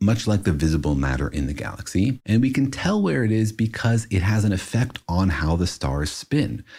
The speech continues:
Right? Like, the old familiar story is that we know that dark matter is there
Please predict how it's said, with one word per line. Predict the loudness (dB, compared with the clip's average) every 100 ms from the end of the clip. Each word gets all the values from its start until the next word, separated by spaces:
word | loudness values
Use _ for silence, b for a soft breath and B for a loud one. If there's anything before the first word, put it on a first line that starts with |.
| B B -2
Right? | 0
Like, | 2 2
the | 2
old | 2 0
familiar | 2 2 4 2 0
story | -2 -2 2 2 0
is | -2 -2
that | 0
we | 0 2
know | 2 4 2 2
that | 0 0
dark | 0 0 0
matter | 2 0
is | 0 -2 -2
there | 0 0